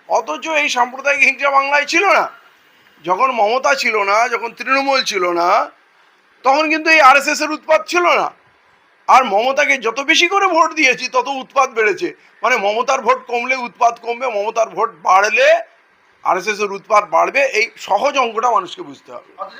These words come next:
Speaker 2: ধানে জল দেওয়া হচ্ছে, ধানও বড় হচ্ছে আর ঘাসও বড় হচ্ছে, এটা বলতে চাচ্ছেন তো?
Speaker 1: হ্যাঁ, এটা গড়াপেটা, দুজনেই। দেখুন না, বাংলাটাকে বিজেপি আর মমতা ভাগ করে নিয়েছে, আর কারো কোনো জায়গাই নেই, কারণ মানুষ আর কাউকে ভোট দেওয়ার কথা ভাবতেই পারছে না।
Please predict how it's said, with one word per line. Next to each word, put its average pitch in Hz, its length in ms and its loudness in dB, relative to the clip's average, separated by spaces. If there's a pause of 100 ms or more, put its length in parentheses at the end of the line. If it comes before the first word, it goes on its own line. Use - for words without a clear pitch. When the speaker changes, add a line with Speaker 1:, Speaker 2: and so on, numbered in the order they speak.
(200)
Speaker 2:
ধানে 233 520 -6
জল 202 220 -12
দেওয়া 254 200 -4
হচ্ছে, 226 360 -8 (580)
ধানও 233 480 -6
বড় 220 200 -8
হচ্ছে 240 260 -12
আর - 100 -10 (120)
ঘাসও - 280 -20
বড় - 100 -18
হচ্ছে, - 320 -20
এটা - 220 -18
বলতে 226 220 -18
চাচ্ছেন - 340 -16
তো? - 540 -12
Speaker 1:
হ্যাঁ, 349 180 2 (880)
এটা 294 140 -8
গড়াপেটা, 302 460 2
দুজনেই। 294 380 -6
দেখুন 285 180 -6
না, 269 100 0
বাংলাটাকে 269 560 0
বিজেপি 254 540 -8
আর 247 240 0
মমতা 226 680 -4 (120)
ভাগ 269 180 2
করে 349 180 2
নিয়েছে, 277 340 -8 (360)
আর 220 140 2
কারো 262 180 0
কোনো 277 180 -4
জায়গাই 302 400 4
নেই, 262 180 -2 (560)
কারণ 277 200 2
মানুষ 269 320 0
আর 240 240 2
কাউকে 277 260 -2
ভোট 262 220 -4
দেওয়ার 277 200 0
কথা 269 180 -4
ভাবতেই 254 300 0
পারছে 262 280 -2
না। 240 140 -2